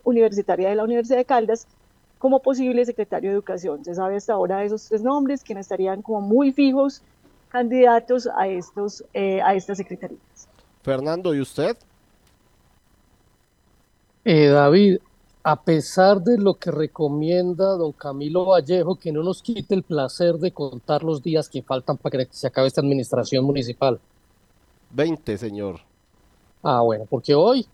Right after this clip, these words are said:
Speaker 3: el columnista Camilo Vallejo dice que, que no le augura mucho a lo que viene, o sea, que todo es susceptible de empeorar, para resumirlo en palabras de el gran Morphy.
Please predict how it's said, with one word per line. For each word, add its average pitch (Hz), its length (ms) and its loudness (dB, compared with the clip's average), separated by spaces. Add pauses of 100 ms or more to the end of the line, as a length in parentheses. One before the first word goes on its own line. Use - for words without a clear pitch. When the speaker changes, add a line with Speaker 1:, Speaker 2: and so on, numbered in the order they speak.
(120)
Speaker 3:
el 135 260 -2 (140)
columnista 156 960 -2
Camilo 151 300 -2
Vallejo 160 480 -2
dice 151 340 -8
que, 143 300 -6 (720)
que 143 160 2
no 147 240 4
le 165 400 6
augura 165 580 -2
mucho 165 720 -2
a 147 100 -2
lo 135 120 -6
que - 160 -10
viene, 147 400 2
o 120 120 -18
sea, 147 140 -4
que - 140 -14
todo 151 160 2
es 139 40 -4
susceptible 151 440 0
de 147 60 4
empeorar, 131 420 2 (160)
para 127 200 0
resumirlo 131 560 0
en 143 60 0
palabras 131 400 4
de 107 220 -4 (340)
el 143 140 -4
gran 139 240 -2
Morphy. 151 360 -2